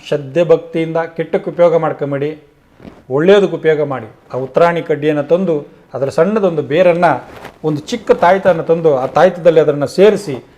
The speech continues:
ಅದರ ಕ್ಯಾಪನ್ನು ಹಾಕಿ, ಸಾಂಬ್ರಾಣಿ ಧೂಪಗಳನ್ನು ಚಂದ ಕೊಟ್ಟು, ಕತ್ತಗಾದ್ರೂ ಸೊಂಟಕ್ಕಾದ್ರೂ ಧರಿಸಿ, ನಿಮ್ಮ ಕೆಲಸ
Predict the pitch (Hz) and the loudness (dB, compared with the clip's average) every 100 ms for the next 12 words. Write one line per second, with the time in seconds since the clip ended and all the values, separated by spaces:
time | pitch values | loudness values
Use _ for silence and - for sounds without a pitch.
0 | _ - 143 147 - 170 185 180 165 170 | _ -8 -6 -4 2 4 6 4 4 0
1 | 180 147 - - _ - 139 165 180 175 | -2 -8 -8 -16 _ -4 0 4 4 2
2 | 156 165 156 151 139 147 160 180 185 175 | -2 -2 0 -2 -2 -4 0 0 0 -2
3 | 180 127 - - - 160 165 175 175 165 | -2 -4 -8 -20 -4 -2 2 6 6 4
4 | 175 180 - 160 165 180 170 156 120 165 | -4 -8 -12 -8 -4 0 0 0 2 0
5 | 170 175 139 - _ _ _ 143 156 151 | 0 -4 -6 -8 _ _ _ -8 -6 -4
6 | 156 160 | 0 0